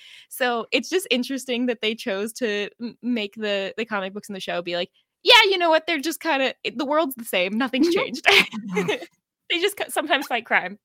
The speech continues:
Speaker 1: and that's it.
Speaker 2: It's like, uh, they were the Brady Bunch or something, or the Partridge
Speaker 1: Yeah.
Speaker 2: Family. They're just, like, walking around being normal.
Speaker 1: Yeah, being normal. Um, Reggie is shown to be not very nice,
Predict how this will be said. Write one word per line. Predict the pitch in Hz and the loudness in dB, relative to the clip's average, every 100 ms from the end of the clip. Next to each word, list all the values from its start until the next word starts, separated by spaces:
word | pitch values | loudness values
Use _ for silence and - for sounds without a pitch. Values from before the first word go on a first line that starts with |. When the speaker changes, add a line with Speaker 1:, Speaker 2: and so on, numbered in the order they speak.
| - | -10
Speaker 1:
and | |
that's | 233 226 | -8 -4
it. | 185 - | -4 2
Speaker 2:
It's | 247 262 | 2 4
like, | 311 302 302 | 4 6 6
uh, | 302 302 302 277 | 6 8 8 8
they | 302 | 8
were | 302 | 6
the | 294 | 4
Brady | 262 196 208 | 4 2 4
Bunch | 151 160 | 0 0
or | 160 | -4
something, | - 151 - 165 | -4 -4 -2 2
or | 170 | 2
the | 196 | 4
Partridge | 220 196 415 | 2 4 4
Speaker 1:
Yeah. | 311 214 | 4 2
Speaker 2:
Family. | 160 | 2
They're | 185 233 | 4 4
just, | 277 | 4
like, | 339 262 | 2 6
walking | 190 214 | 6 6
around | 190 170 170 175 180 | 4 6 4 2 -4
being | 175 180 | -4 -4
normal. | 160 156 165 175 190 - - - 311 | -2 -2 -2 -4 -6 -14 -20 -20 -8
Speaker 1:
Yeah, | 285 277 | -8 -8
being | 320 247 | -8 -6
normal. | 202 202 202 - - - | -6 -6 -10 -18 -16 -2
Um, | 220 220 233 - - | 0 0 -2 -6 2
Reggie | 302 294 294 254 | 2 2 -2 0
is | 254 247 - | 0 -2 -6
shown | 247 269 240 220 | -6 0 0 0
to | 226 | -4
be | 214 208 202 196 190 190 | -6 -4 -4 0 0 2
not | 208 247 | 4 4
very | 277 277 247 | 4 2 2
nice, | 185 190 190 - | 2 0 -4 -8